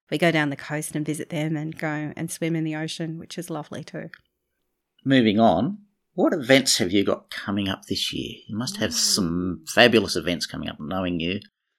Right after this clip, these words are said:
Speaker 1: Well, funnily enough, since you're <laughs> married to me, you know me quite well. Thank you for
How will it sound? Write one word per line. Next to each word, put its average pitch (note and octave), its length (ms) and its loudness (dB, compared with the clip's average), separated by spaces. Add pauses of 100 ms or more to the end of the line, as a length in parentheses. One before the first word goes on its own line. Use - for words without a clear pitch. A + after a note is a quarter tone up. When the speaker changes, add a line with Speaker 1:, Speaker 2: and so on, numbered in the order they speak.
(120)
Speaker 1:
Well, G3 280 4
funnily A3 340 2
enough, E3 200 2
since G3+ 240 0
you're G3+ 80 4
<laughs> F#3+ 200 12
married D#4 160 12
to - 240 10
me, F#4+ 380 12
you - 160 12
know F4 240 8
me E4+ 160 0 (160)
quite - 260 4 (160)
well. - 460 6 (400)
Thank A3 280 2
you E3 180 0
for F3+ 360 2